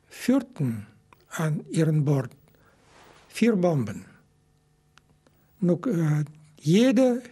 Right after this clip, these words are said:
fünfundzwanzig Megatonnen, also hundert Megatonnen Bomben, jede Bombe.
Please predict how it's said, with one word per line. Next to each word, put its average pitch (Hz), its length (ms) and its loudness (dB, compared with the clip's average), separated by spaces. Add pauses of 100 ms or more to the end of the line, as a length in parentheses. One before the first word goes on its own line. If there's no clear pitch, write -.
fünfundzwanzig 185 1000 0
Megatonnen, 160 720 -4
also 170 400 0 (240)
hundert 220 440 2
Megatonnen 175 640 0
Bomben, 208 480 0
jede 175 260 -2
Bombe. 135 340 -8